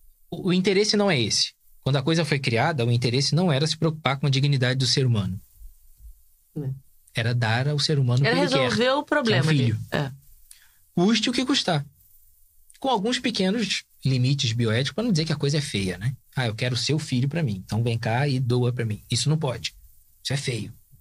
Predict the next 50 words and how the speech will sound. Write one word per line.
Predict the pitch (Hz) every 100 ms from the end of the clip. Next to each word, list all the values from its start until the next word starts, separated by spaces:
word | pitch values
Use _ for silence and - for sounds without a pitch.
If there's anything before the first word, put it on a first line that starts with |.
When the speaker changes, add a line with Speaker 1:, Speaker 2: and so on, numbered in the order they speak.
| _ _ _ - - - - - 101
Speaker 1:
né? | 104 160 175 - _ - -
Se | -
eu |
for | 110 131
fazer | 123 127
barriga | 127 127 135
de | 143
aluguel, | 127 120 165 165
é |
até | 143 - 165
parente | 160 147 131 160 160
de | 147
tantos | 147 185 240
graus, | 170 131 113
pra | 120
não | 120 110
dar | 156
confusão. | 214 202 214 139 104 - -
Speaker 2:
É | 185 165
isso | 160
no | 160
Brasil. | 175 220 165 143 -
Speaker 1:
Aí, | 170
de | 180
Speaker 2:
É. |
Speaker 1:
repente, | 214 220 220 147 180 - - - - - - - -
a | 185
tua | 190 170
mãe | 143
decide | 175 - 127 156
que | 175
ela | 165
é | 180
a | 208
mãe. | 156 143 - - - - - - - - - -
Você | -
botou | 110 110 110
o | 110
seu | 120 113
óvulo | 110 113
na | 110
ba-, | 110 107
no | 104 117
útero | 110 117 113
da | 110
tua | 110 151
mãe, | 156
porque | 185 110
o | 110
seu, | 107 113